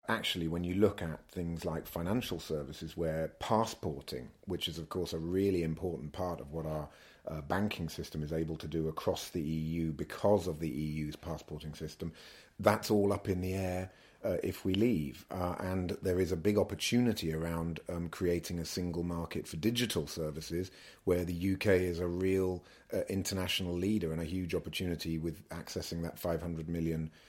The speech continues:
consumers. So there's, there's work to do on services, but also the idea that just, um, destroying our manufacturing sector, where, you know, we'd be putting tariffs on cars and every ton of steel,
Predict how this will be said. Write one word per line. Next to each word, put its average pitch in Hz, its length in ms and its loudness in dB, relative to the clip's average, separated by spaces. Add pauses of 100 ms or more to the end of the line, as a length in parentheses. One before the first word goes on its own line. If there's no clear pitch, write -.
(220)
consumers. 87 540 0
So 104 120 8
there's, 92 220 8
there's 101 200 6
work 127 380 12
to 107 100 0
do 107 320 6
on 71 140 -4
services, 73 600 -8
but 95 160 -4
also 65 520 -2 (380)
the 90 100 0
idea 101 380 4
that 90 180 2
just, - 400 0
um, 87 320 0 (380)
destroying 101 640 4
our 82 160 0
manufacturing 85 840 -2
sector, - 420 -10 (220)
where, 80 560 -2
you 92 120 -2
know, 76 180 -4 (280)
we'd 78 240 -6
be 82 120 -4
putting 82 340 -2
tariffs 80 540 -4
on 73 200 -6 (140)
cars 87 520 -2
and 78 100 -4
every 85 220 -2
ton 85 220 -4
of 78 100 -4
steel, 87 560 2